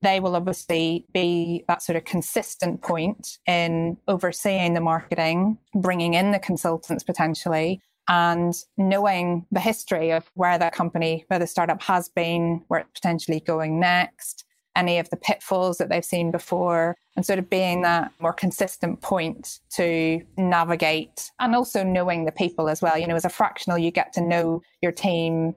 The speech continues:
the rest of the C-suite a lot better. So you can be that glue to keep things running.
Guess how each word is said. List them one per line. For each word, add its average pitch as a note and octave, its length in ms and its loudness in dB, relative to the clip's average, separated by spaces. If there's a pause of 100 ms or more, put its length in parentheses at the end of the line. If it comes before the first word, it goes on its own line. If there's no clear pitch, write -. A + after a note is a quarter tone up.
the F3 80 -2
rest E3+ 220 0
of E3 80 -2
the E3 40 -2
C-suite E3+ 540 -2
a E3+ 80 2
lot D#3+ 160 -2
better. E3 460 0 (260)
So - 140 -2
you F3 140 0
can F3+ 340 2
be E3 160 0
that E3 180 0 (100)
glue F3 540 0 (100)
to G3+ 60 0
keep F#3 220 -2
things E3+ 260 0
running. E3 320 0